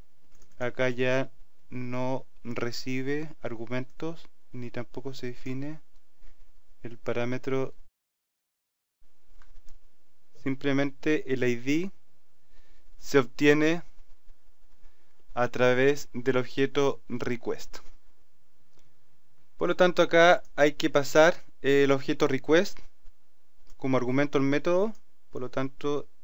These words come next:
Symfony lo que va a hacer es inyectar la instancia del request, pero como toda clase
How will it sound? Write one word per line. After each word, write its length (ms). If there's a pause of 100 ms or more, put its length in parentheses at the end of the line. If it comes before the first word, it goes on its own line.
(100)
Symfony 760 (100)
lo 140
que 80
va 60
a 20
hacer 260
es 300 (640)
inyectar 720 (240)
la 140
instancia 840 (460)
del 260
request, 480 (2500)
pero 440 (440)
como 300
toda 500 (260)
clase 580